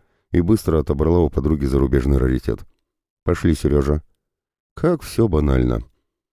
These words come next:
Мы прошли мимо сидевших под огромными фенами дам в женский зал. Работающие там мастера никаких вопросов нам не задавали, хотя озадаченно переглянулись. Видимо, чрезвычайных правил мы все-таки не нарушили.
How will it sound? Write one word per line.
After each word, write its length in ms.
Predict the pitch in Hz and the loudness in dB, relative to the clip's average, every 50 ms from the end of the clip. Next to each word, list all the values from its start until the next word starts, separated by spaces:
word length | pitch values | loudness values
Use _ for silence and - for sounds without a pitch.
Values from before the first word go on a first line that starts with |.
| _ _ | _ _
Мы 160 | - 78 78 73 | 0 0 0 2
прошли 460 | - 71 67 - - - 73 71 67 | 2 -2 -2 -2 0 0 0 2 2
мимо 340 | 69 71 67 67 65 65 64 | 2 0 0 0 0 -2 -4
сидевших 600 | - - 71 65 71 69 64 - - 71 - - | -4 -6 -4 -2 0 -2 -2 -2 -4 -6 -4 -4
под 160 | 73 67 65 | -4 -2 -2
огромными 500 | 67 65 67 71 65 67 65 65 65 64 | -2 0 0 0 0 0 0 0 0 -2
фенами 440 | - - - 76 69 67 65 65 62 | -2 -2 -2 0 0 0 0 0 0
дам 320 | 64 73 76 76 78 - - | 0 0 0 0 -2 -4 -6
в 120 | - 71 67 | -8 -8 -4
женский 400 | 64 71 67 64 - - - 65 | -2 -2 -2 -2 -4 -6 -6 -4
зал. 280 | 62 64 57 55 - - _ _ _ _ _ _ _ _ _ _ _ | -4 -4 -4 -4 -8 -12 _ _ _ _ _ _ _ _ _ _ _
Работающие 720 | - 73 78 71 78 73 - 76 71 67 - - 76 71 - | -2 -2 0 2 0 0 2 2 0 0 0 0 0 0 0
там 180 | - 73 69 | 0 0 0
мастера 400 | 69 69 67 - - 85 85 90 | 0 0 -2 -2 -2 0 0 2
никаких 460 | 87 80 69 67 76 69 85 80 69 | 2 0 0 0 -2 -2 -2 -4 -2
вопросов 480 | 76 71 69 82 82 78 - - 69 - | -2 -2 0 0 -2 -2 -2 -4 -2 0
нам 160 | 73 71 71 | 0 0 0
не 60 | 69 | 0
задавали, 580 | 65 67 71 76 82 78 71 62 60 57 57 - - _ _ _ _ _ | -2 -2 -2 -2 0 0 0 0 0 -2 -4 -6 -12 _ _ _ _ _
хотя 320 | - 76 - - 139 165 | -4 -4 -2 0 -2 0
озадаченно 540 | 160 143 123 87 87 110 - - 120 120 117 | 0 0 0 0 0 -2 0 0 0 0 0
переглянулись. 680 | - 120 - 117 113 113 104 78 65 64 65 - - - _ _ _ _ _ _ _ _ _ _ - | 0 -2 0 0 2 2 2 2 2 2 0 -2 -6 -14 _ _ _ _ _ _ _ _ _ _ 0
Видимо, 420 | - 82 73 80 80 82 78 73 | 0 2 2 4 2 4 2 2
чрезвычайных 720 | - - 78 82 78 82 80 - - 82 76 73 71 - | 0 0 -2 0 2 0 0 0 0 0 2 0 0 -2
правил 360 | - 90 90 87 78 71 67 | -2 0 0 2 2 2 2
мы 120 | 69 76 73 | 0 0 -2
все-таки 420 | - - 76 - 76 - - 78 | -2 -4 -4 -4 -4 -2 0 0
не 100 | 78 78 | 2 2
нарушили. 500 | 78 80 80 73 - - - 57 55 55 | 2 2 0 0 -2 -2 -4 -4 -4 -6